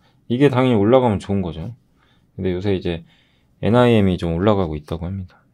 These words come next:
예. 아까 저 표도, 이 그래프도 보셨지만, 그러니까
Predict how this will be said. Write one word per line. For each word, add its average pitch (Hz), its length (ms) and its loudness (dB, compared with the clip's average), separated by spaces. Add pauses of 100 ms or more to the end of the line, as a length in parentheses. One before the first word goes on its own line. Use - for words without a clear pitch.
(100)
예. 87 120 -12 (140)
아까 90 340 -4 (140)
저 - 240 -16 (220)
표도, 143 300 -2
이 98 200 -6
그래프도 113 400 -4
보셨지만, 85 480 -16
그러니까 104 340 -6